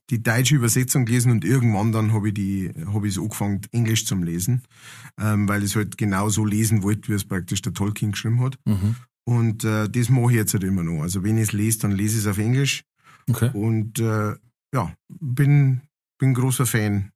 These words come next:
Speaker 1: Das ist, äh, das ist so eine, eine Konstante in meinem chaotischen Leben, äh, ist das.
Speaker 2: Die Bücher haben mich beide gefesselt, muss ich ehrlich sagen. Ich hab einmal gehört, ich weiß nicht, ob das stimmt,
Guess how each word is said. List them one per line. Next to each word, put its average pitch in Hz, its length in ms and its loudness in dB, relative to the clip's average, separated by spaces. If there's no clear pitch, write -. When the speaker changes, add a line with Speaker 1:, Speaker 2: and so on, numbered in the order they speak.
Speaker 1:
Das 101 220 -6
ist, - 680 -6
äh, 98 380 -6
das 104 220 -10
ist 101 140 -6
so 98 100 -4
eine, 107 400 -2
eine 143 240 2
Konstante 131 580 0
in 117 80 4
meinem 110 220 4
chaotischen 113 540 0
Leben, 101 840 -2
äh, - 20 -6
ist 92 200 -8
das. 85 220 -8
Speaker 2:
Die 123 140 4
Bücher 185 340 4
haben 156 100 2
mich 139 120 0
beide 120 280 -2
gefesselt, 98 500 -4
muss 95 160 -2
ich 80 80 -4
ehrlich 87 160 -6
sagen. - 120 -2
Ich 117 80 4
hab 196 120 2
einmal 190 200 2
gehört, 170 320 0
ich 123 120 2
weiß 180 120 2
nicht, 196 120 4
ob 160 80 -2
das 156 100 2
stimmt, 180 340 0